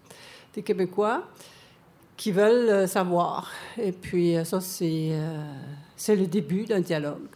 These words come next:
Je veux dire, c'est le début d'un, d'une curiosité de l'autre. Parce que c'est, euh, c'est assez étrange de vivre à côté d'un, de, de peuples comme nous,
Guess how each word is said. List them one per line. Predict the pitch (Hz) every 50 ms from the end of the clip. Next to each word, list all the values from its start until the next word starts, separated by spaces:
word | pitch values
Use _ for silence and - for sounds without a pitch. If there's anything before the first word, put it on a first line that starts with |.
| - -
Je | 202
veux | 202
dire, | 170 175 165 165 170
c'est | - 170
le | 160 156
début | 160 156 160 185 208 196
d'un, | 180 151 147 143 - 170 185 180 185 208 220 - - - _ - - - - _ _ 180
d'une | 185 180
curiosité | 185 202 185 208 196 180 160 165 160 - - - 196 175 160
de | 165 160
l'autre. | 151 156 156 151 - - - - - - - - - -
Parce | - 170 -
que | - - - 185 190 196
c'est, | 185 - - - - - 190 180 180 - - - - - - - - - - - - - - - - _ - 175
euh, | 180 170 165 165 160 160 160 170 170 - - 175 -
c'est | - - 185 175 -
assez | 180 175 - 214
étrange | 208 208 - - 208 220 233 226 -
de | - 175
vivre | 170 175 180 175 170
à | 170 180
côté | - 180 175 175 - 180
d'un, | 170 165 165 160 160 160 160 180 170 165 160 - - _ _ -
de, | 180 180
de | 175 - - 190 185
peuples | 180 185 - 190 202 196 196 - 175 - - - - _ _ _ _ _ -
comme | 196 175 185 190 185 180
nous, | 185 190 214 233 226